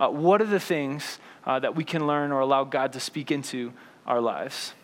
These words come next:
So we're going to start with a very famous passage.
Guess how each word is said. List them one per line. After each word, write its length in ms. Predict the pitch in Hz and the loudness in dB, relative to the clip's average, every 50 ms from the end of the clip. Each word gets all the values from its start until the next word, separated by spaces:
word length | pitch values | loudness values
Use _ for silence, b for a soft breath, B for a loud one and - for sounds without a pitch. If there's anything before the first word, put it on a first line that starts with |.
| _ - _ - - | _ -20 _ -18 -8
So 200 | - - 156 139 | -2 0 0 0
we're 140 | 135 143 143 | 0 -2 -2
going 360 | 143 - 190 214 247 262 233 | 2 4 6 6 6 4 2
to 60 | 202 | -2
start 420 | - - - 156 143 147 160 - | -2 -2 2 2 4 4 2 0
with 160 | 147 143 - 151 | -2 -6 -2 -2
a 80 | 143 | -2
very 320 | 135 131 156 165 165 156 147 | 0 2 2 4 4 2 0
famous 460 | - - - 185 180 180 175 151 - | -4 -2 0 0 2 2 0 -2 -2
passage. 640 | - - 160 147 147 - - 139 135 135 - - - | 0 0 0 0 0 -4 -4 -6 -6 -6 -8 -12 -12